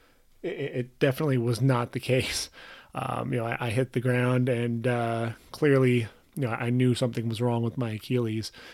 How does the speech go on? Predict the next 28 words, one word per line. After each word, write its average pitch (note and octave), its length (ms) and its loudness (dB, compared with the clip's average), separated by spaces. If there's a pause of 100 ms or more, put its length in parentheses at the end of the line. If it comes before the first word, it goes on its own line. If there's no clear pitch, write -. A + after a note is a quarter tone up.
(120)
It C#3+ 40 -2
was A#2 140 0
just - 240 -4
how A2 180 -4
bad. G#2+ 480 -4 (540)
Uh, - 540 -10 (380)
luckily, D3 760 2 (520)
you B2 60 -2
know, A#2+ 60 0
the, B2 180 0
the, B2 120 -2
the - 140 -4
tear C3+ 380 0
was A#2 140 -4
up B2 240 -2
by A#2+ 440 0
the B2+ 120 0
calf A2+ 440 -4
muscle. G#2+ 460 -4 (540)
Um, A2 800 -8
so - 180 0
no B2+ 180 4
surgery B2+ 460 4
was A#2 160 2
needed. A#2+ 240 2
That A#2 140 0
was A#2 160 -2
great. A2+ 400 -4